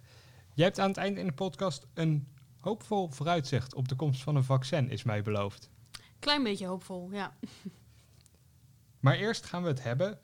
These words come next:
Speaker 1: tot dat vaccin er is, over de strijd tegen het coronavirus en hoe dat bestreden moet worden. De overheid heeft daar een lijn voor die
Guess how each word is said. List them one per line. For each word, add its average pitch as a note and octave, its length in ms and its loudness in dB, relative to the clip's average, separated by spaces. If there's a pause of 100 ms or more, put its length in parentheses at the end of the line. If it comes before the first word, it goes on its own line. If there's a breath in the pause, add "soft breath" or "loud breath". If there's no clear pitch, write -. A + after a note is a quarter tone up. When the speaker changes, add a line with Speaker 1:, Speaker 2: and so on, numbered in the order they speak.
Speaker 1:
tot C#3 160 0
dat C3 180 0
vaccin C3 400 -2
er - 180 -4
is, D3 300 -2 (260 soft breath)
over C3+ 220 6
de B2 80 4
strijd D3 560 -4
tegen B2 240 2
het A2 140 -6
coronavirus B2 760 0
en A2+ 140 -4
hoe B2 140 2
dat B2+ 240 4
bestreden C#3+ 480 0
moet G2 160 -4
worden. G2 320 -6 (680 loud breath)
De C3 220 0
overheid E3 680 0
heeft C#3+ 240 0
daar B2+ 360 4
een A2 160 -4
lijn B2 300 2
voor D#3 260 -2
die B2 380 -2